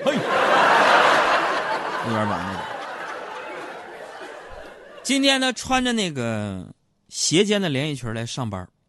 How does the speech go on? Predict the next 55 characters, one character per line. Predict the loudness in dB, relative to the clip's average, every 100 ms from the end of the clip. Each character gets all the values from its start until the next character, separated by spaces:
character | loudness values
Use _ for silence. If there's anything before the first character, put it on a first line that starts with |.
| _ _ _
啊， | -12
我 | -6
总 | -4 0
觉 | 0
得 | 0
哪 |
儿 | -2
怪 | 2 2
怪 | 2 0
的， | -4 _ _ _ _ _ _ _ _ _ _
好 | -14
像 | -10 -2
见 | 2 2
过。 | 0 -10 _ _ _ _ _ _ _ _ _ _ _ _ _ -4
直 | 0 6
到 | 6 6
他 | 4
拿 | 4 4
起 | 0 -4
那 | -6
个 | -4
扫 | 0 0 0
把 | -6
打 | -4 -4
扫 | -2 -4
我 |
们 | -2
卫 | 0 2
生 | 2
的 | 0
时 | -2 -6
候， |
我 | -8
才 | -8
想 | -10 -10 -14
起 |
来， | -16 -20 _ _ _ -16
那 | -8
斜 | -4 -2
肩 | -2
连 | -2 -4
衣 |
裙 | -6
儿， |
很 | -6 -6
多 | -6
人 |
如 | -6 -6
果 | -6
还 | -8 -6
不 | -6
知 | -6
道 | -10
的 | -12
话， | -18